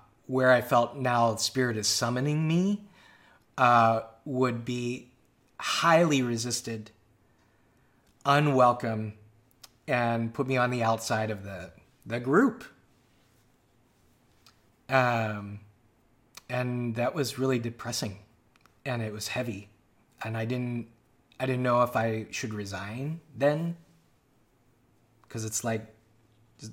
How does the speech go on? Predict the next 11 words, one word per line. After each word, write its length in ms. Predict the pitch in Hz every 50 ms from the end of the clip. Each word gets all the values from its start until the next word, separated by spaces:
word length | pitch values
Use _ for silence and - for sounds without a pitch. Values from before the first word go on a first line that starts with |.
| - _ _ _ _ _ _ _ _ _ _ _ _ _ _ _ _ _ _ _ - - - - _ _ _ _ _ _ - - _ _
I 180 | - 120 127 127
was 180 | 120 117 113 -
tired 440 | - - - 117 123 135 135 131 123
of 260 | 123 117 113 113 - - _ _ _ _ _ _ _ _ _ _ _ _ _ _ _ _ _ _ _ _ _ _ _ _ -
continuing 680 | - 131 123 110 - 135 131 135 131 131 127 127 123
to 60 | 117
have 300 | 113 - 123 120 113 - -
to 80 | -
lead 560 | 113 117 113 107 113 113 117 120 123 123 131 - - _ _ _ _ _ _ -
in 160 | 147 127 120
a, 120 | 120 123